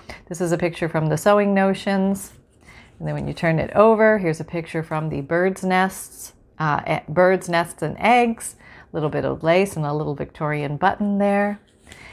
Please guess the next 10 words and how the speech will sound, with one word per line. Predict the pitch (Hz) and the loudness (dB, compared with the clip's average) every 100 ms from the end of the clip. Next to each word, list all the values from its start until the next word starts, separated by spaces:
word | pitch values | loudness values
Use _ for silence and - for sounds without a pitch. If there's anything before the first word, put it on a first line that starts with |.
| - - | -12 -2
And | 247 | 4
then | 233 220 | 6 6
on | 196 | 4
the | 180 | 2
inside, | 165 165 165 160 165 | -2 0 2 2 2
the | 160 | -2
word | 156 156 147 | -2 -2 -2
believe | 156 180 240 226 226 220 - - - - | -2 2 4 4 4 2 -6 -20 -20 -8
and | 160 165 156 156 156 - - - | -2 2 2 0 -2 -8 -20 -20
three | - 196 220 220 220 214 | -4 4 6 6 4 2